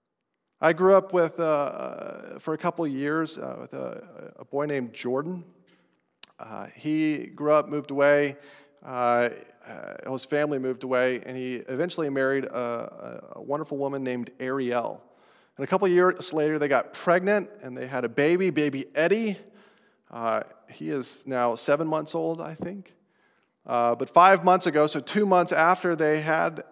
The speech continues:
a-, Eddie, uh, they received news that Ariel had cancer, like, really aggressive cancer. And nowhere in Scripture does God promise that he will take away our cancer. He promises that he will take away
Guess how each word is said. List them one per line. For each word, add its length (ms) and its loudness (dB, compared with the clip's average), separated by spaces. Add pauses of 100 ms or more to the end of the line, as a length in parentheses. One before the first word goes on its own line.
a-, 160 -2 (120)
Eddie, 360 0 (100)
uh, 280 -12 (260)
they 100 -6
received 360 -2
news 260 -2
that 160 -4
Ariel 300 2
had 180 -6
cancer, 640 -14 (560)
like, 160 -10
really 460 -2
aggressive 1160 -2 (460)
cancer. 720 -14 (1500)
And 140 -6
nowhere 580 4
in 160 -4
Scripture 540 -4
does 240 -4
God 420 0
promise 520 -2
that 140 -6
he 140 -12
will 140 -6
take 340 -10
away 320 -4
our 180 -6
cancer. 600 -16 (920)
He 100 -12
promises 600 4
that 100 0
he 80 0
will 120 -2
take 240 -4
away 360 2